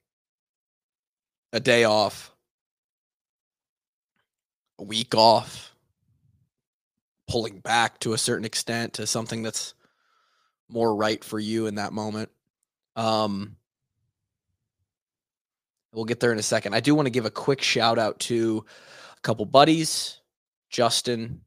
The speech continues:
who I've mentioned before on this podcast, uh,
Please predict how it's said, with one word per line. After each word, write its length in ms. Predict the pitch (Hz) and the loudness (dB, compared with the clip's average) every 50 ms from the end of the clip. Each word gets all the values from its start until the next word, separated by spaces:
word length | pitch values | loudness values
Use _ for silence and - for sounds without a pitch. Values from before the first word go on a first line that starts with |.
| _ _ | _ _
who 60 | 107 | -10
I've 120 | 98 98 110 | -10 -8 -6
mentioned 520 | 110 107 110 - - 104 104 101 - - _ _ | -8 -6 -6 -6 -6 -8 -8 -10 -14 -18 _ _
before 600 | - - - - 110 107 110 113 107 113 - - | -16 -16 -10 -6 -4 -2 -2 -2 -4 -4 -6 -8
on 120 | 101 104 | -10 -10
this 100 | 107 104 | -10 -12
podcast, 800 | - - 110 101 107 - - 113 104 98 104 - - - - 175 _ _ _ | -6 -4 -4 -4 -4 -4 -4 -4 -2 -2 -4 -6 -8 -10 -10 -12 _ _ _
uh, 400 | - - 76 - - - - - | -18 -16 -14 -14 -14 -14 -16 -16